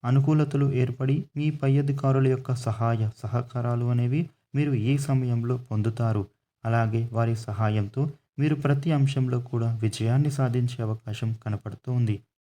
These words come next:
ఇక ఈ రాశి వ్యక్తులు మీ లక్ష్యాలను సాధించేంత వరకు శ్రమ పడాల్సినటువంటి సమయము ఉంటుంది. ఆర్థిక పరిస్థితి అనేది క్రమేపీ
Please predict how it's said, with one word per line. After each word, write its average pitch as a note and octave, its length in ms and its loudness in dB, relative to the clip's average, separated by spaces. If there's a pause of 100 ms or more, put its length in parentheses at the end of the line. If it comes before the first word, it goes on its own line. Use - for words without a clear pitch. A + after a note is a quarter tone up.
(360)
ఇక D3 140 0
ఈ F3 120 8
రాశి D3 340 0
వ్యక్తులు B2 440 -2 (100)
మీ B2 120 2
లక్ష్యాలను A#2+ 600 0
సాధించేంత A2 680 -2
వరకు A2 320 -4 (340)
శ్రమ A#2+ 260 2
పడాల్సినటువంటి A#2+ 760 -2
సమయము G#2 500 -2
ఉంటుంది. A2 400 -2 (340)
ఆర్థిక C#3 420 2
పరిస్థితి C3+ 600 -2
అనేది B2 300 0
క్రమేపీ A2 540 0